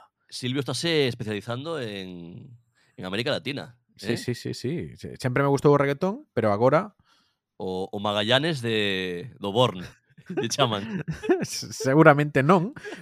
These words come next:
Speaker 2: pero sí, sí, aí estamos, eh, bueno, e tal. Entón eu estaba, eh, pero, pero na miña salsa, eh, América Latina, tal, non sei que, pa aquí, pa cá.
Speaker 1: O, o, eh, ahora falando en serio, eh, eso, mm, eh, responde a que tiña moita expectación o,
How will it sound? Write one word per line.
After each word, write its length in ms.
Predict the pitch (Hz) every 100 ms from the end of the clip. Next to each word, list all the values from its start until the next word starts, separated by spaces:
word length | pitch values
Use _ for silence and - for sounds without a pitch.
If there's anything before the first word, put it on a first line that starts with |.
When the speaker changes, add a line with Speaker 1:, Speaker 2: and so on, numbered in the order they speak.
| -
Speaker 2:
pero 800 | 160 147 135 135 131 127 117 110 110
sí, 140 | - 151
sí, 240 | - 156
aí 160 | 117 135
estamos, 400 | - 143 160 117
eh, 160 | 110 107
bueno, 320 | 98 151 120
e 160 | 98 107
tal. 160 | 143 - -
Entón 160 | - 120
eu 80 |
estaba, 320 | 135 123 123 135
eh, 160 | 135
pero, 240 | - 95 87
pero 160 | 95 85
na 80 | 85
miña 160 | 131
salsa, 560 | 131 123 196 - 98 92
eh, 20 |
América 300 | 92 113 151
Latina, 640 | 113 82 127 165 180 185 160
tal, 400 | 143 151 175 170
non 40 | 131
sei 160 | 98 87
que, 320 | 135 156 170
pa 160 | - -
aquí, 240 | - 151 165
pa 160 | 90
cá. 160 | 87 143 160
Speaker 1:
O, 80 | - -
o, 80 | 110
eh, 240 | 110 - _
ahora 160 | - 113
falando 240 | 120 120
en 80 | 110
serio, 320 | 127 123 90 -
eh, 240 | 90 87
eso, 480 | 92 104 104 107 -
mm, 640 | 101 95 92 90 - _ 98
eh, 80 |
responde 400 | 90 95 110 113
a 40 | 123
que 80 | 117
tiña 240 | 117 113
moita 400 | 120 113 123 120
expectación 640 | 90 - - 87 147 147 78 _
o, 400 | - 85 82 82